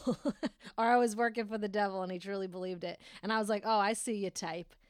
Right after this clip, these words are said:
You know that that's not true, but you don't like a woman speaking up. You don't even like the fact that I'm talking to your wife and ignoring you, so now I'm the devil."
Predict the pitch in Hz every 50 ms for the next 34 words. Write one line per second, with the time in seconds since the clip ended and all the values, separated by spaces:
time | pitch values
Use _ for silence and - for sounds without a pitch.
0 | _ _ _ - 196 220 240 220 208 220 254 254 202 185 - 185 180 170 - -
1 | 190 175 170 - - 208 208 175 175 175 185 196 196 190 185 180 180 185 180 180
2 | 170 160 - - - 185 170 - 165 170 165 - - - 196 190 214 214 208 196
3 | 185 185 175 - 175 - 196 180 151 - 180 170 165 - 175 170 - 175 170 165
4 | 170 175 175 175 - 175 165 160 170 175 175 165 160 160 165 185 180 165 - -
5 | 175 170 170 170 165 160 160 160 160 165 165 165 165 - - 143 - -